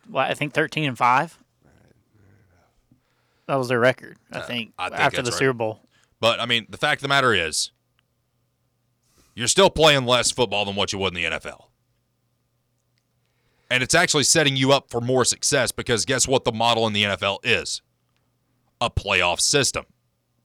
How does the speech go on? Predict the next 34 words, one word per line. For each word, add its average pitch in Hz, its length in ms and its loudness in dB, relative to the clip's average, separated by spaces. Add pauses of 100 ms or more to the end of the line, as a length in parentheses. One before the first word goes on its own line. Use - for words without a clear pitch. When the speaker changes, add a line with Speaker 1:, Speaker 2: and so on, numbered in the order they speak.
(140)
Speaker 2:
right? 85 320 -2 (1300)
Speaker 1:
I 143 60 -20
just 175 180 -18
think 139 180 -18
that's 131 180 -16
too 135 100 -6
many 127 100 2
Speaker 2:
Setting 131 200 0
Speaker 1:
teams. 117 400 -12
There's 190 180 -12
not 143 140 -4
that 165 100 -4
many 143 120 -6
teams 143 180 -10
that 135 100 -6
can 117 160 -10
win 147 160 -4
it. - 120 -14 (320)
Speaker 2:
I 95 120 -4
think 110 200 -2
there 117 140 0
is. 160 260 -6 (960)
Speaker 1:
Out 160 120 4
of 151 80 2
thirty-two 175 320 0
teams, 135 260 -4
how 135 120 0
many 131 120 -4
think 120 240 -8
realistically 123 640 -2
can 120 200 -10
win 113 160 -6
a 117 120 -10
championship? 104 600 -12